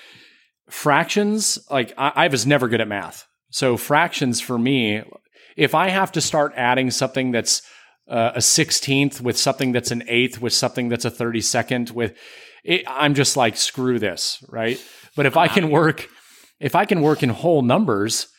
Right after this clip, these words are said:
um, then it's so much easier for me to do and reference. Now, the other s-, the other side of that, and the thing that I'm starting to realize with, you know, 'cause don't get me wrong, like,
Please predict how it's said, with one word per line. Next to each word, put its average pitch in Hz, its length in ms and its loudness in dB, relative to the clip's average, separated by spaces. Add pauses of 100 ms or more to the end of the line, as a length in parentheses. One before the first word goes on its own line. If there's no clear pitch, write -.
(420)
um, 120 500 0
then 127 380 2
it's 143 180 0
so - 360 0
much 135 240 0
easier 123 400 0
for 123 160 -4
me 117 140 2
to 117 140 -4
do 120 340 2
and 110 120 -2
reference. 113 480 -2
Now, 127 240 2
the 131 160 0
other 185 160 4
s-, - 300 -4
the 127 160 2
other 139 120 2
side 139 300 2
of 120 60 -2
that, 120 140 2
and 117 60 -6
the 113 40 -6
thing 143 220 0
that 123 100 0
I'm 113 100 0
starting 135 340 -2
to 113 80 -8
realize 117 460 0
with, 110 180 -8 (600)
you 175 80 2
know, 139 100 6
'cause 143 160 0
don't 214 140 4
get 175 60 4
me 139 60 6
wrong, 123 300 4
like, 113 240 2